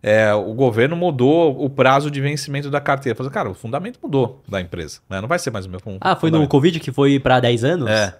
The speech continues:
Speaker 1: é.
Speaker 2: Aí, pra, pô, aí
Speaker 1: É.
Speaker 2: realmente
Speaker 1: <laughs> Aí,
Speaker 2: <laughs> ferrou muito,
Speaker 1: é,
Speaker 2: né?
Speaker 1: quebrou a empresa, né?
Speaker 2: Aham.
Speaker 1: Depois ela se recuperou, tal, fez um trabalho bacana. Mas, enfim,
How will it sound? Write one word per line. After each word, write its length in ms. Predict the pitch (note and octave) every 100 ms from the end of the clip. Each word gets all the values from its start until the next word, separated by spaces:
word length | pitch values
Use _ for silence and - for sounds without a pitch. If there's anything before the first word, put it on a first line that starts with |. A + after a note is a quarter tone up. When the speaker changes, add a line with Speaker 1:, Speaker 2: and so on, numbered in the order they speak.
| -
Speaker 1:
é. 220 | G2 F2 -
Speaker 2:
Aí, 300 | - A2+ A#2
pra, 240 | A#2+ E3+ C3+
pô, 240 | C#3+ C3
aí 280 | B2+ C3 D3
Speaker 1:
É. 20 |
Speaker 2:
realmente 680 | D3+ D3 C#3 G#3 F#3 C#3+ G#2+
Speaker 1:
<laughs> 40 |
Aí, 140 | - C3 -
Speaker 2:
<laughs> 120 | F3+
ferrou 380 | - F#3+ F3+ F#3+
muito, 320 | F#3 F3+ F3
Speaker 1:
é, 160 | G3 C#3
Speaker 2:
né? 40 |
Speaker 1:
quebrou 320 | D#3 F#3+ C#3+ A#2+
a 60 |
empresa, 400 | D3 A#3+ C#3 A2+
né? 160 | F#2+ G2+
Speaker 2:
Aham. 280 | A#2 G#2+ A2
Speaker 1:
Depois 320 | C3+ C#3 C3+
ela 60 | D3+
se 80 | E3
recuperou, 560 | D3+ - F3+ A#2 C#3
tal, 180 | C3 G#2
fez 160 | G#2+ G#2
um 40 |
trabalho 340 | A2+ G#2+ A2
bacana. 400 | B2 C3 A2+ F#2 - _ _ _ _ _
Mas, 200 | G#2+ B2
enfim, 460 | D3+ D3 C3 G2+